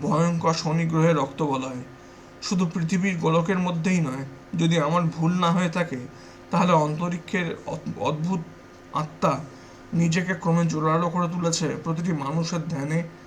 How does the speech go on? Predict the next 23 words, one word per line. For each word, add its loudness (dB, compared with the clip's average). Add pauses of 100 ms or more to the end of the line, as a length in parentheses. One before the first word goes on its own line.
(220)
কল্পনায়, 2 (100)
প্রাণে। 0 (1300)
টলেমি 4
নামে, 2 (340)
নামক 2
এক 0
মলিন 0
অভিজাত, 0
আহ, -2 (1120)
একটি -4
ঘরের 2
চার 0
দেয়ালের 2
মধ্যে 0 (1040)
কয়েকটি 4
লাল 4
শিয়ান 2
সুরার 0
বোতল -2
সামনে 0
রেখে 0 (800)
এক 2
রাতে 0